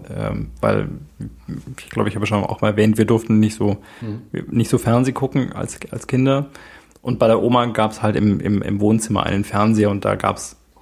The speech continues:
Speaker 1: die hatte auch nur drei Programme, die hatte halt nur erstes, zweites, drittes. Und da haben wir uns dann ab und zu so den Schwarz-Weiß-Film am Sonntag angeschaut.
Speaker 2: Ja.
Speaker 1: Ähm, was auch immer das dann gerade gewesen sein mag. Also so Breakfast at Tiffany's oder der, dergleichen, sowas in der Art oder irgendwelche alten Grace Kelly,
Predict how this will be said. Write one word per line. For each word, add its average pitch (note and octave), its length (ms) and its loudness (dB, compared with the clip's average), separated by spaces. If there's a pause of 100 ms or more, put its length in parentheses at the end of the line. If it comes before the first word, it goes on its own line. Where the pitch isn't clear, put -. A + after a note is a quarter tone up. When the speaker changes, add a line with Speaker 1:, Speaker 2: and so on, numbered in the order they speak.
(140)
Speaker 1:
die G#2+ 100 -2
hatte A2+ 200 0
auch G2 80 -4
nur A2+ 140 4
drei G#2 180 2
Programme, A#2+ 400 2
die G2+ 100 -2
hatte G2 140 -6
halt F#2+ 100 -4
nur G2 100 -2
erstes, - 280 -6
zweites, G2 260 -2
drittes. F3+ 480 -2 (380)
Und A2+ 520 2
da G#2 520 0
haben A2+ 160 0
wir G#2+ 60 2
uns A2 140 -2
dann A2+ 100 -2
ab - 160 -2
und A#2 100 0
zu A2+ 120 -2
so A2+ 120 2
den A2 320 4
Schwarz-Weiß-Film G#2+ 840 2
am G#2 160 2
Sonntag A2 400 0
angeschaut. - 480 -4
Speaker 2:
Ja. G#2 160 -2 (500)
Speaker 1:
Ähm, G2+ 360 0
was G#2+ 180 -2
auch G#2+ 80 2
immer G#2 160 2
das G2+ 140 -4
dann G#2+ 120 -2
gerade G#2 220 -2
gewesen G2+ 460 2
sein G2+ 220 0
mag. F#2+ 380 -2
Also G#2 300 -4
so G2+ 260 -6 (1300)
Breakfast - 380 -4
at - 100 -6
Tiffany's G#2 540 2
oder G#2 340 -2
der, G#2 220 -4
dergleichen, G#2 540 2
sowas G2+ 200 2
in G#2 100 2
der G2+ 280 0
Art G2 180 -6
oder G2 120 0
irgendwelche G2 340 -4
alten G2 400 -6
Grace - 320 -8
Kelly, G2 720 -4